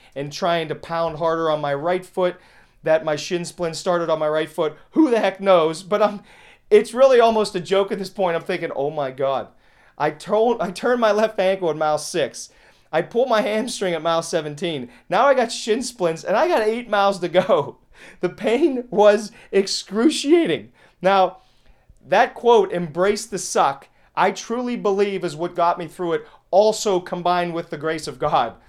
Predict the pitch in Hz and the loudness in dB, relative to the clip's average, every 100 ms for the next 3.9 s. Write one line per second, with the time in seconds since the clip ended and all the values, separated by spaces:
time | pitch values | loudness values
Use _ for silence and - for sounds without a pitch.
0 | _ _ _ - 160 196 190 165 165 175 | _ _ _ -8 -2 -2 0 -2 0 0
1 | 160 156 143 160 156 143 147 151 143 135 | 0 -2 -6 -6 -6 -6 0 2 2 0
2 | - _ - 143 151 156 151 147 - - | -8 _ -10 -8 -2 -2 -2 -6 -12 -6
3 | 180 165 165 147 143 139 135 147 139 | -4 -4 -4 -4 -2 -2 -2 -6 -8